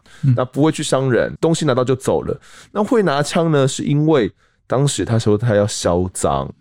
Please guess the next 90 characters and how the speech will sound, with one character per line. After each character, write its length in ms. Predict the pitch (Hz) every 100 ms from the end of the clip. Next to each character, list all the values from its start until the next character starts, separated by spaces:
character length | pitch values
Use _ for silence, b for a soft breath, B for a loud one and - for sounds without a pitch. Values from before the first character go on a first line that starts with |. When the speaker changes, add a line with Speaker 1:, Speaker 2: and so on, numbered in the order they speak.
| _
Speaker 1:
黑 180 | - 160
吃 420 | - 160 147 143
黑。 120 | 127 92
Speaker 2:
哎， 200 | 101 135
跟 140 | 135
黑 140 | 143 127
道 180 | 117
嘛， 180 | 80 58 -
你 100 | 104
要 80 | 117
碰 240 | 123 98
面， 220 | 98 127
Speaker 1:
嗯， 20 |
嗯， 40 | 113
嗯。 20 |
Speaker 2:
所 140 | 123
以 20 | 123
你 80 |
怕 300 | 104 135 110
黑 240 | - 127 127
吃 260 | - 110
黑， 240 | 110 101 95 B B B B
才 140 | 113
会 100 | 123
拿 240 | 123 95 107
枪 220 | - 110
要 120 | 113
来 80 | 87
防 320 | - 76 78
身 300 | - 80 87
这 100 | 90
样 160 | 78 67
子。 140 | - b b -
他 120 | 185
还 60 |
说 140 | 165 165
他 80 | 170
在 80 |
犯 200 | 165 151
案 140 | 123 120
时 180 | - 92
呢， 180 | 82
都 100 | 80
会 140 | 113 120
带 160 | 127
着 280 | 101 98 80 - _ -
一 60 | 120
只 200 | 123 135
狐 300 | - 95 95
狸 180 | 110
犬 240 | 135 - -
啊。 80 | - - _ -
这 120 | 143
个 40 |
狐 200 | - 123
狸 40 | 123
犬 80 |
是 120 | 92 107
干 140 | 120
嘛 120 | 80
用 140 | 92 85
的？ 120 | 76
就 60 |
是 260 | 92 117 101 -
外 120 | 165
面 180 | 151 151
一 60 | 170
有 140 | 117
动 220 | - 123
静 200 | 104 110
哦， 160 | 85 90 _
就 140 | 104
会 100 | 110
大 220 | 107 120
声 160 | 98 104
的 80 | 92
吠 220 | 110 80
叫， 160 | - 76
Speaker 1:
嗯。 40 |
Speaker 2:
让 100 | -
他 80 | 101
知 140 | 95 101
道 180 | 98 85
会 140 | 107
有 100 | 87
一 40 |
些 120 | 92 98
危 240 | 80 78
险 220 | 87
了。 80 | -